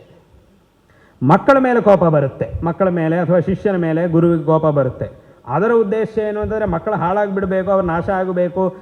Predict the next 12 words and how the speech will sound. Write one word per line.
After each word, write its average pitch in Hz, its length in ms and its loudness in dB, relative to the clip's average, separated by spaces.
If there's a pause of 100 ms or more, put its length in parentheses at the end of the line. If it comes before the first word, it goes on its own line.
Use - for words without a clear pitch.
(220)
ಅಥವಾ 185 320 2
ಅವರು 170 320 2
ಶಿಷ್ಯ 175 300 -2
ಹಾಳಾಗಬೇಕು 180 680 2
ಅನ್ನೋದು 185 280 -2
ಅದರ 175 180 0
ಉದ್ದೇಶ 165 480 2
ಅಲ್ಲ. 101 160 -4 (560)
ಮತ್ತೆ 151 200 -2
ತದ್ವಿರುದ್ಧವಾಗಿ 190 760 0
ಅವನು 185 200 0
ಹಾಳಾಗಬಾರದು 202 920 2